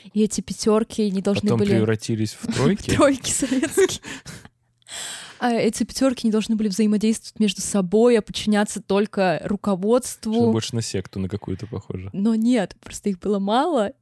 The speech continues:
Speaker 1: а Ленин создавал видимость, что их много, просто вы не можете общаться с другими.
Speaker 2: А,
Speaker 1: М.
Speaker 2: а,
Speaker 1: В секре-,
Speaker 2: мгм.
Speaker 1: в целях секретности. Ладно, это <laughs> отдельная тема. Так, про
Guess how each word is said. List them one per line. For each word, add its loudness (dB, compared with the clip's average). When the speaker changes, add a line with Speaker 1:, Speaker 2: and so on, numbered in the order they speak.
Speaker 1:
а -2
Ленин 0
создавал 0
видимость, 0
что -6
их -2
много, 4
просто -4
вы -2
не 0
можете 0
общаться -4
с -10
другими. -8
Speaker 2:
А, -10
Speaker 1:
М. -14
Speaker 2:
а, -12
Speaker 1:
В -18
секре-, -4
Speaker 2:
мгм. -10
Speaker 1:
в -20
целях 0
секретности. -8
Ладно, -4
это -4
<laughs> -
отдельная 0
тема. 2
Так, 0
про 2